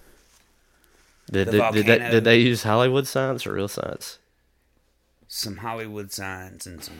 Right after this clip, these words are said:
Speaker 2: real science.
Speaker 1: Okay.
Speaker 2: Not, not, not much real science, but
Speaker 1: Okay. <laughs>
Speaker 2: semi-
Speaker 1: God knows there's a lot out there believing that Hollywood science.
Speaker 2: Semi-real science. Makes it, it, it, it seems real because they just sped it up.
Speaker 1: Okay,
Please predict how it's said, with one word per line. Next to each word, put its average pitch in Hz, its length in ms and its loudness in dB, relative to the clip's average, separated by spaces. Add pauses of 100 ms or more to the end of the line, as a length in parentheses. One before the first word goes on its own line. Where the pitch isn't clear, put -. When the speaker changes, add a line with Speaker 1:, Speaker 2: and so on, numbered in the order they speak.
Speaker 2:
real 92 100 -20
science. - 580 -20
Speaker 1:
Okay. 90 400 -10
Speaker 2:
Not, - 40 -20
not, 98 240 -18
not 95 260 -10
much - 260 -18
real - 140 -20
science, - 360 -20
but - 140 -12
Speaker 1:
Okay. 107 280 -6 (180)
<laughs> - 180 -6 (1600)
Speaker 2:
semi- 113 300 2
Speaker 1:
God 110 100 0
knows 120 220 6
there's 113 160 2
a 117 80 -2
lot 123 220 4
out 131 180 2
there 135 180 4
believing 135 420 2
that 143 160 4
Hollywood 139 540 2
science. 135 500 0
Speaker 2:
Semi-real 101 840 -4
science. - 800 -12 (720)
Makes 139 340 -4
it, 139 120 -6
it, 131 220 0
it, 135 260 -4
it 131 240 -6
seems 170 420 -4
real 160 440 -6 (640)
because 120 220 -6
they 127 120 -6
just 120 180 -6
sped 123 300 -4
it 101 120 -8
up. - 220 -12 (680)
Speaker 1:
Okay, - 360 -10